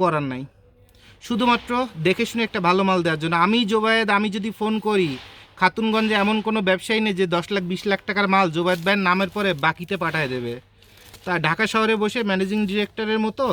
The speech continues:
ভাব মেরে মাল বেচতে পারি, এরকম পরিশ্রম করা লাগে না। শুধু আপনারা যেন একটা ভালো মাল পান এবং আমি যেন ওভারশিওর হতে পারি, যেন আমি জেনে শুনে বুঝে একটা ভালো মাল দিচ্ছি, এই জন্য এই পরিশ্রমটা। আশা করি এই পরিশ্রমটা আপনারা সম্মানের সাথে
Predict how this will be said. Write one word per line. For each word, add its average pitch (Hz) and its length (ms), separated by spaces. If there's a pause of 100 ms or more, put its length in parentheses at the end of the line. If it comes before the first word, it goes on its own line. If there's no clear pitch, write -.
(580)
ভাব 185 160 (120)
মেরে 214 220 (440)
মাল 165 220
বেচতে 165 300
পারি, 117 180 (500)
এরকম 190 260 (560)
পরিশ্রম 226 420 (120)
করা 185 240
লাগে 123 240
না। 120 80 (1000)
শুধু 220 180 (100)
আপনারা 226 300
যেন 220 160
একটা 196 120 (100)
ভালো 190 240
মাল 208 120 (100)
পান 196 260
এবং 196 120 (100)
আমি 185 140
যেন 196 100 (100)
ওভারশিওর 208 480 (100)
হতে 170 240
পারি, 147 180 (420)
যেন 175 180
আমি 190 80 (100)
জেনে 190 260
শুনে 233 220
বুঝে 170 220
একটা 202 200
ভালো 175 220
মাল 160 180
দিচ্ছি, 139 200 (100)
এই 170 100
জন্য 208 200
এই 190 100
পরিশ্রমটা। 147 540 (680)
আশা 185 200
করি 247 180
এই 208 100
পরিশ্রমটা 208 480 (380)
আপনারা 202 240 (100)
সম্মানের 208 380
সাথে 226 140